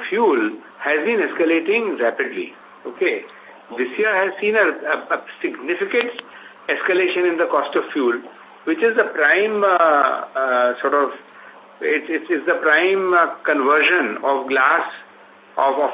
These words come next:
sand into glass is, is done by natural gas or by furnace oil. Uh, so, so, so therefore the price of that has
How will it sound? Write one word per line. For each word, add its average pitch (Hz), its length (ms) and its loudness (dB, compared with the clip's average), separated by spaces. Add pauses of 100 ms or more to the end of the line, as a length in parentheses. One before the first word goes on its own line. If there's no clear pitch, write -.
(100)
sand 170 300 2
into 160 260 -2
glass 147 340 2
is, 131 140 0
is 131 260 -2
done 151 220 2
by 143 140 2
natural 131 420 0
gas 135 320 2
or 135 80 0
by 127 220 2
furnace 131 340 0
oil. 117 240 4 (840)
Uh, 113 800 0 (100)
so, 151 100 -4 (120)
so, 143 240 4
so 156 100 2
therefore 139 220 0
the 147 180 0
price 135 260 2
of 165 120 -2
that 160 180 2
has 165 80 -2